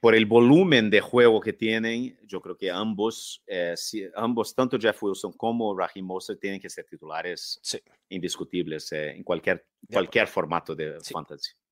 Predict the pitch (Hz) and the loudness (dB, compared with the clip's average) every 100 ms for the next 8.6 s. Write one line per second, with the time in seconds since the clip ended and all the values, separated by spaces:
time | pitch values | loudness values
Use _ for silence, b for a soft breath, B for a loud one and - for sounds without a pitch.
0 | _ _ _ 151 247 196 233 - 240 - | _ _ _ 2 2 2 -2 2 0 -2
1 | 190 226 262 240 233 - 220 196 196 180 | 2 4 6 6 4 4 2 4 2 0
2 | 190 190 160 160 165 185 170 151 131 147 | 2 2 0 -2 -2 -4 0 0 4 4
3 | 165 160 135 151 151 170 - 143 127 120 | 4 2 -2 -4 -4 -6 -4 -2 0 0
4 | 123 127 143 156 151 147 147 143 123 131 | 0 0 0 2 2 2 0 -2 2 2
5 | 139 214 - b b 196 - 175 185 190 | 2 0 -2 b b 0 2 0 0 2
6 | 180 165 170 196 180 - 185 180 190 180 | 4 2 -4 -4 -2 0 0 0 0 -2
7 | 180 - 190 165 139 131 - 180 196 156 | -4 -4 -2 0 0 -2 -2 0 0 -2
8 | - 151 139 - 156 | -4 -4 -4 2 2